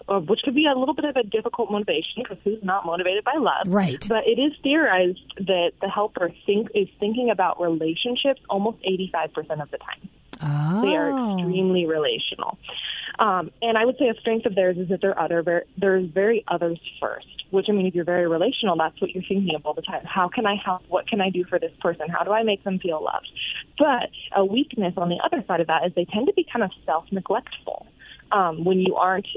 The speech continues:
Speaker 1: paying attention to yourself at all, when you are doing for others, hoping that maybe they will see your needs and help you, but you're not actually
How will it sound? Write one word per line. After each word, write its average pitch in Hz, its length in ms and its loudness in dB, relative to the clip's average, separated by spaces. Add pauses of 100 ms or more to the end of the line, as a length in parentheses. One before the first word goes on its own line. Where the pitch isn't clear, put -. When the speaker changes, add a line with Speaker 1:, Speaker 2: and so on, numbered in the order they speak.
(180)
Speaker 1:
paying 190 220 4
attention 185 360 0
to 185 100 0
yourself 165 400 0
at 175 80 2
all, 185 300 4
when 170 180 0
you 175 180 2
are 156 140 -2
doing 185 440 2
for - 140 -2
others, 175 340 4
hoping 208 380 2
that 165 120 -8
maybe 165 340 -4
they 214 220 4
will 170 280 0
see 175 60 -2
your 175 280 -2
needs 156 320 -8
and 156 140 -8
help 151 280 -6
you, 180 360 -2 (300)
but 196 100 4
you're 190 140 2
not 190 180 4
actually 156 640 -2